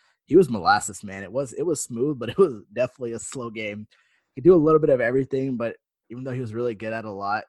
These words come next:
he also didn't have, I don't think there was one quality that truly stood out. Um, and also getting a lot of injuries. Like, we all remember Paul Pierce being carted off on a wheelchair, and that's definitely me for sure,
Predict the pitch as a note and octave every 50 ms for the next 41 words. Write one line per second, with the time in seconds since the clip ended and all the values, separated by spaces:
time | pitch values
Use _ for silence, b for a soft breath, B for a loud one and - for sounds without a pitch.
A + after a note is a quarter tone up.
0 | _ _ _ A2+ A2+ A2+ A2 G#2 G2+ _ _ _ - - F2+ G2 - - A#2+ G2
1 | G#2+ G2+ G#2 G2+ E2+ G2 F#2 G#2 E2 C#2+ A2+ B2 A#2+ - C3 B2 A#2+ A#2 A2 G#2
2 | G#2 A2+ A2 A2 - - A2 G#2+ G#2+ G#2 A2 G2 F#2 - _ - A2+ A2 G#2+ G2+
3 | - _ - G#2+ G2+ G2 G#2 B2 D#3 - _ _ _ _ _ _ _ _ _ _
4 | _ - G#2+ A2 G#2+ A2 G#2+ - A#2+ A#2 - B2+ C3+ C3+ - - C3+ B2+ B2 G#2
5 | _ _ _ _ _ _ _ _ _ A2+ B2 B2 C3 A#2+ A2+ A2+ A2+ A#2+ B2 G#2+
6 | F#2+ A2+ A2+ A2+ A#2 A#2 A#2 A#2+ A2+ A2 G#2+ G#2 - G#2 A#2 B2+ B2+ A#2+ A2 A2
7 | - F#2+ G#2+ G#2+ G#2+ G#2 G#2 G2+ _ - G2+ A2 G#2+ - G2+ G2 G#2 A2 _ -
8 | A2 A2 G#2+ - A2+ G#2 G#2 G#2 G2 F2+ G2+ G2+ - A2+ G2+ F#2 F#2 G2 G2 G2+
9 | - - - G#2 G2 E2+ F2 F#2+ F#2+ G2+ G#2 - - - G#2 F#2+ _ - G#2 F2+
10 | F2+ E2+ F2 F2+ G2 G2 _ _ _ - F#2 - - D2+ E2 E2+ -